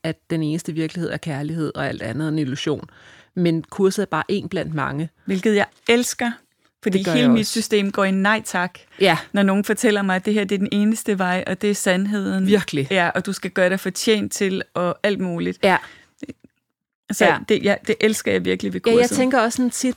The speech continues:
Speaker 1: dem, der siger sådan, for eksempel, "Du kan kun komme i himlen igennem Jesu Kristu." Hvad hvis du er født et eller andet sted, hvor du aldrig har hørt om Jesus?
Speaker 2: Ja.
Speaker 1: Kommer du så i helvede?
Speaker 2: <laughs>
Speaker 1: Altså, det er da
Speaker 2: Ja.
Speaker 1: ikke din skyld.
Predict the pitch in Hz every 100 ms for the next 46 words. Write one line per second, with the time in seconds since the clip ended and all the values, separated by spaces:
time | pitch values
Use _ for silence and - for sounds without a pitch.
0 | - 233 233 240 - 220 226 226 220 208
1 | 208 208 - - - - 233 240 220 202
2 | 208 190 220 214 202 185 196 196 _ _
3 | - 190 196 208 - 160 165 196 165 185
4 | 214 - 233 240 214 220 208 190 185 202
5 | - 185 196 202 _ _ _ _ _ -
6 | 202 202 180 226 185 208 214 202 170 180
7 | 220 - 202 202 196 - 269 185 254 -
8 | 302 240 220 220 339 220 - - 294 233
9 | 226 285 277 240 - 294 202